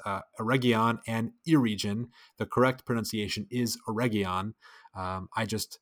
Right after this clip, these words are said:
defaulted to my childhood pronunciation of Eregion. You know, when I read it as a kid, I didn't really flip to the appendices to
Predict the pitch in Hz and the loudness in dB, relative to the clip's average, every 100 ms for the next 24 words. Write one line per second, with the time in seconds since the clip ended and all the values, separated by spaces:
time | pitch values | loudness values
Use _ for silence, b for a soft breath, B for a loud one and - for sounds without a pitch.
0 | _ 117 - 123 117 113 - 107 98 98 | _ -6 2 4 4 0 0 0 0 -2
1 | 95 - - 147 131 110 107 104 98 107 | -4 0 4 4 4 2 0 -4 -4 -4
2 | 98 - 101 113 117 107 104 107 104 b | -4 -4 -6 -4 -2 -2 -4 -6 -8 b
3 | b b 101 98 98 95 107 104 101 98 | b b -6 -4 -2 -2 -2 -2 -4 -6
4 | - 123 104 101 101 104 98 98 151 - | 2 2 2 -2 -4 -6 -6 0 0 0
5 | 113 107 127 123 107 110 101 - 101 | -2 -2 0 -2 0 -2 -4 -4 -6